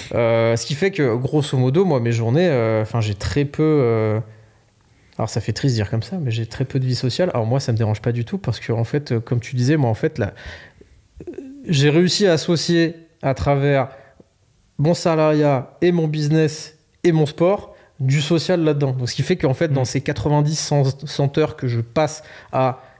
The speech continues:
Speaker 1: travailler, entre grosses guillemets, en fait, il y a du social dedans.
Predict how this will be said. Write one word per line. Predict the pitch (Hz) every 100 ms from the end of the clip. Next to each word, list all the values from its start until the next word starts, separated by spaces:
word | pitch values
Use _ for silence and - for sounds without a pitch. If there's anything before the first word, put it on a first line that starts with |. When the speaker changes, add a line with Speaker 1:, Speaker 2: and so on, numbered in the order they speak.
| _ _
Speaker 1:
travailler, | 123 113 135 131 131 165 208
entre | 139 120
grosses | 127 123 127
guillemets, | 123 120 135 180 - - _ - -
en | 123
fait, | 180
il | 190
y |
a |
du | 143
social | 131 151 180
dedans. | 170 160 135 -